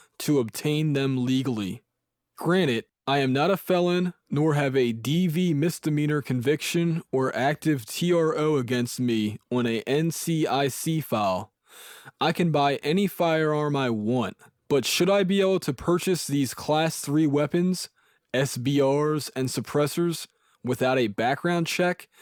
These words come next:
and just a ten dollar notary signature on a Quicken Willmaker program?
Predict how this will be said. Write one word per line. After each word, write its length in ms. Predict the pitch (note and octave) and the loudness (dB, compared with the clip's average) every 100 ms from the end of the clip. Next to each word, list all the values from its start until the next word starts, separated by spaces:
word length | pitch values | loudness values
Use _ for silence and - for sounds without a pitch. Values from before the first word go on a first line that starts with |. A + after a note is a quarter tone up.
| - - | -20 -6
and 140 | A#2+ B2+ | -2 2
just 280 | C#3+ - B2+ | 2 0 0
a 120 | A2+ | 0
ten 320 | - C#3+ D3 | 0 -2 0
dollar 320 | C#3+ C#3+ C#3 | 2 2 2
notary 480 | A2+ A#2+ C#3+ D3+ C#3+ | 0 0 0 2 0
signature 640 | - D#3 F3 D#3+ - F3 E3+ | 0 -2 0 0 0 0 2
on 140 | B2 | -2
a 100 | G#2 | -2
Quicken 500 | - E3+ E3 D#3 A#2+ | -2 -2 0 0 0
Willmaker 560 | A#2+ C3+ C#3+ C#3+ C#3 B2+ | 2 2 2 0 0 0
program? 600 | D#3 F3 F#3 F#3+ G3 | 0 2 2 2 0